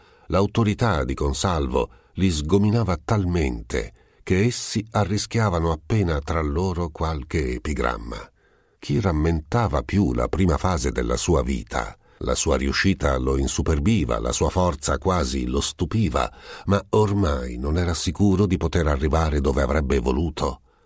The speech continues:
"Sarà deputato, lo manderemo a Roma quando avrà gli anni, in lui c'è la stoffa d'un ministro", cominciavano a dire in città.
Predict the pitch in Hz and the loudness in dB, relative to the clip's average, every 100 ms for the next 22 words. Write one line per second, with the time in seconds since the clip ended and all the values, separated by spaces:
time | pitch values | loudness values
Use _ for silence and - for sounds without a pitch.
0 | _ _ - - - - 87 104 80 101 | _ _ -20 -16 -4 0 2 2 0 -2
1 | 104 101 107 78 - 67 - - 82 82 | -2 0 0 0 -2 -4 -4 -4 0 2
2 | 98 101 101 107 98 80 104 90 73 67 | 4 4 2 4 2 2 2 2 2 0
3 | 85 76 73 78 76 65 69 64 64 57 | 0 2 2 2 0 0 -2 0 -2 -4
4 | - - 87 80 95 82 64 64 80 78 | -4 -2 2 2 2 2 0 -2 -2 0
5 | - - 110 - - 78 85 76 80 87 | -2 0 -2 0 -2 0 2 2 2 2
6 | - - 69 60 - - - - 82 76 | 0 -4 -2 -4 -6 -16 -20 -2 2 2
7 | 65 - 80 71 73 67 64 60 76 73 | 2 0 2 2 2 2 0 0 2 2
8 | 65 62 58 - - - 69 55 | 2 -2 -4 -6 -10 -4 -4 -4